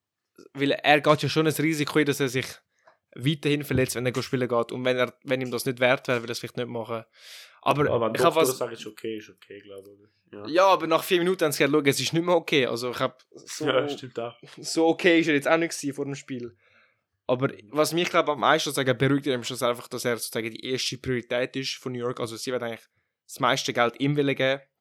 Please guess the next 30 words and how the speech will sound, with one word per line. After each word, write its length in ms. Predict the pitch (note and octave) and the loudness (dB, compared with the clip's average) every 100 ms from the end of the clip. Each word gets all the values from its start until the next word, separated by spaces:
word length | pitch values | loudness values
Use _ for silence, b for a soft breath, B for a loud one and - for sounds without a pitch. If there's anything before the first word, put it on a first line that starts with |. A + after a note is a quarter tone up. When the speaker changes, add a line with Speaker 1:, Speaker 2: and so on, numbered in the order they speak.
| _ _ _ _ _ | _ _ _ _ _
Speaker 1:
Und 180 | C3 A#2 | -8 -4
dann 120 | B2 | -2
halt 140 | B2+ | -2
mit 120 | A#2+ B2 | -2 -2
dem, 140 | B2 | -2
was 120 | B2+ | -4
übrig 260 | C#3+ C#3 C#3 | -2 0 0
bleibt, 200 | C3+ A#2 | -2 0
werden 140 | B2+ | 0
sie 100 | C3+ | 0
noch 100 | A#2+ | -2
schauen, 220 | B2 A#2+ A#2 | -2 -2 -4
okay, 260 | A2+ B2 | -4 -4
können 180 | A#2 A#2 | -4 -6
wir 60 | A#2 | -4
den 100 | A2+ | -2
Hardenstein 460 | A#2+ A#2 - A#2+ | -2 -4 -8 -8
resignen, 400 | A#2+ - A2+ A#2 | -8 -10 -10 -10
können 180 | - A#2 | -14 -14
wir 220 | A#2 A2+ _ _ _ _ _ _ | -14 -16 _ _ _ _ _ _
Alec 260 | A#2 A#2 A#2+ | -6 -6 0
Burks 240 | A#2 A2+ | 0 0
Speaker 2:
Ja. 60 | A2+ | -2
Speaker 1:
oder 80 | A2 | -4
wer 100 | A#2 | -2
auch 40 | |
immer 220 | A#2 A#2 | -4 -6
sonst 300 | G#2 A#2 - | -8 -8 -8
noch 120 | A#2+ | -10
holen. 320 | A2 G#2+ G#2+ | -10 -12 -14